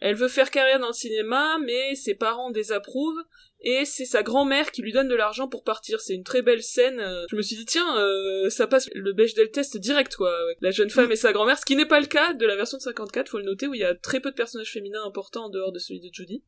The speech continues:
Speaker 1: Puis, donc, le personnage arrive à Hollywood, s'installe dans une pension, rencontre Danny, qui ici est un assistant réalisateur en manque de boulot.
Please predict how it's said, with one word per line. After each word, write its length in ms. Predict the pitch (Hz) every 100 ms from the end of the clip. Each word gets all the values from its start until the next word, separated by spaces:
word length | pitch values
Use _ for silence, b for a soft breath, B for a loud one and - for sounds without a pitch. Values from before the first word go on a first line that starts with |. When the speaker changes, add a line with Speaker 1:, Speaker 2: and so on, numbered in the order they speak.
| _ _ _ 202
Speaker 1:
Puis, 280 | 294 302
donc, 180 | 247 233
le 80 | 247
personnage 320 | 247 247 254
arrive 260 | 254 240 233
à 80 | 226
Hollywood, 500 | 214 208 262 330 339
s'installe 460 | - 247 - 254
dans 100 | 226
une 180 | 220 202
pension, 360 | 214 220 285 294
rencontre 460 | 240 233 254 247
Danny, 480 | 196 208 214 220 330
qui 240 | - 214
ici 320 | 202 - 247 254
est 220 | 214 214
un 160 | 190
assistant 400 | 202 233 254 254
réalisateur 500 | 233 208 202 202 262
en 80 | 220
manque 220 | 202 254
de 40 | 220
boulot. 280 | 196 190